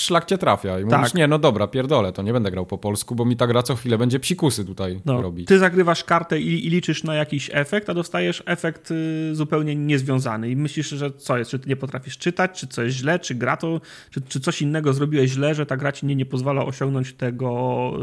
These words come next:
Speaker 2: y, tego, y, tego efektu, nie?
Speaker 1: Tak.
Speaker 2: To są minusy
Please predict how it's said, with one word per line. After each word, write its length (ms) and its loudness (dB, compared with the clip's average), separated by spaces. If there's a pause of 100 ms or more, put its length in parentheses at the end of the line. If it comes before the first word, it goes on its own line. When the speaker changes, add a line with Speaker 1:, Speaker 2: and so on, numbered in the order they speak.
(420)
Speaker 2:
y, 40 -8
tego, 600 -2 (440)
y, 20 -6
tego 640 -2
efektu, 580 -6
nie? 240 -8 (100)
Speaker 1:
Tak. 180 -10 (1040)
Speaker 2:
To 120 4
są 300 4
minusy 720 4